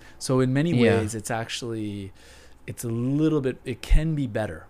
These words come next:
Speaker 1: Like, if you have a really,
Speaker 2: But if
Speaker 1: there is
Speaker 2: they're
Speaker 1: a
Speaker 2: loud and nearby, you're not outside.
Speaker 1: They're not
Speaker 2: You're in the
Speaker 1: generally,
Speaker 2: place.
Speaker 1: I
Speaker 2: You gotta make snacks for 'em. You gotta make 'em snacks
Speaker 1: No,
Speaker 2: all the
Speaker 1: what you
Speaker 2: time. I
Speaker 1: do
Speaker 2: hate
Speaker 1: is you,
Speaker 2: that.
Speaker 1: no, you focus on the person who's coming over.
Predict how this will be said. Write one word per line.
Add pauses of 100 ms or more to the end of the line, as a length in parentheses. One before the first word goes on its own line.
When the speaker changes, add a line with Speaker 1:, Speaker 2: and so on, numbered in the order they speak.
Speaker 1:
Like,
if
you
have
a
really,
Speaker 2:
But
if
Speaker 1:
there
is
Speaker 2:
they're
Speaker 1:
a
Speaker 2:
loud
and
nearby,
you're
not
outside.
Speaker 1:
They're
not
Speaker 2:
You're
in
the
Speaker 1:
generally,
Speaker 2:
place.
Speaker 1:
I
Speaker 2:
You
gotta
make
snacks
for
'em.
You
gotta
make
'em
snacks
Speaker 1:
No,
Speaker 2:
all
the
Speaker 1:
what
you
Speaker 2:
time.
I
Speaker 1:
do
Speaker 2:
hate
Speaker 1:
is
you,
Speaker 2:
that.
Speaker 1:
no,
you
focus
on (260)
the
person
who's
coming
over.